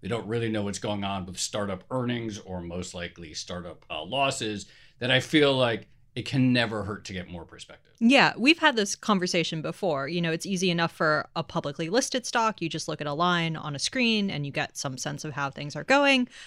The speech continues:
Speaker 2: Much, much harder in venture capital world. And then just to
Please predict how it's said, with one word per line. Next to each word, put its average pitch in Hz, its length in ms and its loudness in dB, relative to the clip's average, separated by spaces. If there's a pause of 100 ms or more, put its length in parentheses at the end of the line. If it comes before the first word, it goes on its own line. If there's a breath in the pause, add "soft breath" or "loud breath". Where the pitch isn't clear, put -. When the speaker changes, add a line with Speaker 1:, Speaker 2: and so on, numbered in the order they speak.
(160 loud breath)
Speaker 2:
Much, 202 300 4
much 190 200 0
harder 165 360 4
in 160 200 -2
venture 147 280 -4
capital 180 480 0
world. 147 440 -4
And 190 200 4
then 196 280 4 (360 loud breath)
just 220 400 4
to 175 640 4